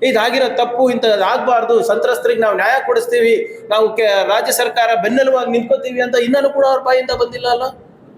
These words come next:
ಈಗ ಮೋದಿ ಅವರು,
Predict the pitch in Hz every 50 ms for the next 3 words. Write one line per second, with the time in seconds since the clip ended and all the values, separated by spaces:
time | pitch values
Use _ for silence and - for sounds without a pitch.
0 | - - - - - - - - - - - - - - - - - - 247 220
1 | 240 226 220 220 220 208 208 202 196 180 196 226 269 277 277 294 285 277 277 262
2 | 233 233 262 277